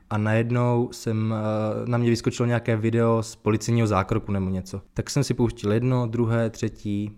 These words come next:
pak na mě vyskočil rozhovor s teď už emeritním plukovníkem Marešem, který vedl oddělení vražd. A já jsem si najednou řekl: „Tak taťka je policajt, ségra je policajt a proč bych nemohl být já?“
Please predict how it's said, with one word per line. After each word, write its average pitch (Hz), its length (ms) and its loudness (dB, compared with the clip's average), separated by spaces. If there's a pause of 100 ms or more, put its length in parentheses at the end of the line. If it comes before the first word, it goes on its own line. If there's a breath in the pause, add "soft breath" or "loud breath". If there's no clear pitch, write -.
(120)
pak 107 120 -2
na 113 100 2
mě 113 120 2
vyskočil 107 440 -2
rozhovor 110 500 2
s 104 180 -2 (520)
teď 110 180 0
už 107 220 -4
emeritním 110 640 0
plukovníkem 107 680 0
Marešem, 107 440 0
který 104 340 -2
vedl 104 380 0
oddělení 104 440 0
vražd. 107 460 -2 (200)
A 113 80 -2
já 110 100 2
jsem 123 100 0
si - 120 -4
najednou 113 260 4
řekl: 110 320 0
„Tak - 180 -16
taťka 107 280 0
je 147 60 4
policajt, 139 580 0
ségra 117 300 0
je 113 60 2
policajt 120 640 0
a 101 60 -8
proč 110 180 -2
bych 117 140 2
nemohl 120 220 4
být 123 160 4
já?“ 117 340 2